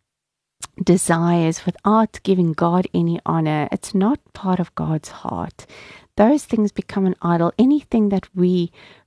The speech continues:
replace with God becomes an idol in our lives.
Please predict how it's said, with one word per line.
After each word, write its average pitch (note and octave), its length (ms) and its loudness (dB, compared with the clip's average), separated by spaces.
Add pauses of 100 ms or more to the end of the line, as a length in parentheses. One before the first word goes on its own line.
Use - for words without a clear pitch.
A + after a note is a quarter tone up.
replace F#3+ 800 0
with - 240 -8
God E3+ 360 0
becomes F3+ 420 -2
an D#3+ 180 -2
idol E3 460 0
in D#3 140 -2
our D3+ 140 -2
lives. D3+ 720 -6